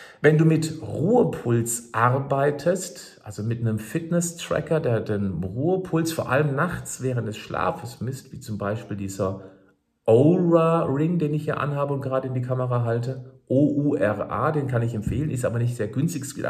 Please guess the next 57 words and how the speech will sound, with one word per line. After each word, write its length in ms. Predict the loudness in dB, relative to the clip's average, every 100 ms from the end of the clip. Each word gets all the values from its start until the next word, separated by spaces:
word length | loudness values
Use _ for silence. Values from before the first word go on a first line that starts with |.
| -6 -10 -2
gibt 180 | 4 4
auch 100 | 4
andere 360 | 4 4 4
tolle, 260 | 6 4 4
viel 380 | 0 -2 0 4
günstigere 580 | 4 2 -2 0 2
Modelle, 380 | 4 6 6 4
die 120 | 0
du 120 | 0 4
nachts 320 | 4 2 2
dann 200 | 2 4
irgendwie 280 | 0 2 2
als 200 | 0 2
Band 200 | 0 2
anlegen 480 | 0 -2 -6 -4
kannst 340 | 2 2 2 -6 -16 -16 -2
und 80 | 4
dann 160 | 6
misst 160 | 6 4
du 60 | 0
den 140 | 2
Ruhepuls. 440 | 4 4 4 4
Wenn 80 | 4
der 100 | 2
Ruhepuls 880 | 4 4 4 2 0 0 -2 -10 -18 -20 _ _ 2
fünf 440 | 4 4 0 0
oder 180 | 4 6
mehr 280 | 6 4 4
Schläge 500 | 4 4 6 4 6
höher 280 | 6 6 6
ist 340 | 0 -2 2
als 340 | 4 4 4
normal, 800 | 4 6 6 6 6 8 6 4 -2 -10 -2
dann 160 | 2 2
scheint 260 | 4 4 4
dein 80 |
Körper 280 | 4 4 6
mit 120 | 4
irgendwas 400 | 4 2 4 2
gerade 240 | 2 2 2
sehr 220 | 4 2
beschäftigt 600 | 2 0 -2 -2 -8 -6
zu 80 | -6
sein. 300 | -4 -2 0
Und 120 | 4
dann 220 | 4 4
soll, 380 | 4 2 2 2
würde 160 | 2 2
ich 160 | 2
dir 160 | 6 6
empfehlen, 400 | 6 4 6 6
nicht 180 | 4 4
unbedingt 440 | 6 6 6 4
jetzt 160 | 2 0
am 160 | 0
nächsten 300 | 0 0 -2
Tag 340 | 4 4 4